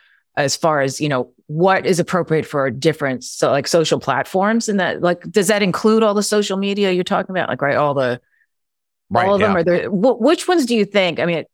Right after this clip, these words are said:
Speaker 1: I would think LinkedIn is kind of the go-to for B two B. Is there any other one that you think?
Speaker 2: There, there <laughs> are a lot of platforms out there today. And, and really, I think your audience drives it more than anything. If you're a B two B company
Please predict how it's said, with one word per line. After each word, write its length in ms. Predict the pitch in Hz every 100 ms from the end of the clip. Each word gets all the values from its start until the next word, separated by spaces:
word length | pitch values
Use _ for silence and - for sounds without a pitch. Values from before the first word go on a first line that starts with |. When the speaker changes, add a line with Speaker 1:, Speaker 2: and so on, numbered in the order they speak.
| 202
Speaker 1:
I 80 |
would 120 | 214 214
think 180 | 180
LinkedIn 420 | 156 156 - 147 135
is 260 | 123 - _ _
kind 160 | - 139
of 60 |
the 100 | 127
go-to 420 | 127 135 123 107 92
for 160 | 131
B 160 | 127 127
two 80 | 117
B. 440 | 117 110 101 -
Is 140 | 143 143
there 140 | 170
any 220 | 285 349
other 180 | 302 302
one 180 | 262 233
that 60 |
you 120 | 190 202
think? 440 | 202 196 196 - _ _ _ _
Speaker 2:
There, 200 | 139 175
there 260 | 143 156 135
<laughs> 100 | 170
are 280 | 147 156 147
a 80 |
lot 360 | 113 110 123 143
of 240 | 147 131 -
platforms 640 | 139 127 123 127 120 110
out 200 | 110 107
there 160 | 117 110
today. 380 | 104 104 101
And, 120 | 104 110
and 180 | 120 117
really, 260 | 139 131
I 60 | 110
think 220 | 139 117
your 120 | 104
audience 320 | 117 127 123
drives 320 | - 113 113 104
it 80 |
more 180 | 101 110
than 140 | 110 107
anything. 480 | 101 101 104 104
If 160 | 101 104
you're 140 | 160
a 60 | 131
B 200 | 110 123
two 80 | 135
B 160 | 139
company 580 | 123 123 113 120 117 117